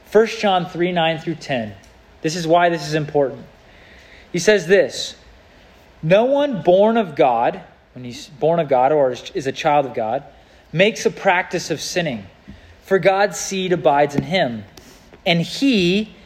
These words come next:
cannot keep on sinning, because he's been born of God. By this it is evident who are the children of God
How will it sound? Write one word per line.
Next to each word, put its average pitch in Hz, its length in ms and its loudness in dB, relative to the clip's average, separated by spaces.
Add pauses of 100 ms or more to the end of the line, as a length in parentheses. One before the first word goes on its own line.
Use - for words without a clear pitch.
(320)
cannot 220 420 2
keep 254 320 -2
on 175 220 2
sinning, 110 460 -6 (400)
because 208 320 2
he's 180 180 -2
been 185 180 -2
born 151 300 2
of 151 140 -2
God. 202 400 0 (520)
By 262 340 4
this 285 280 -2
it 285 100 2
is 226 120 0
evident 233 500 2
who 185 140 0
are 220 140 4
the 202 100 -6
children 226 480 -2
of 196 120 -2
God 147 460 0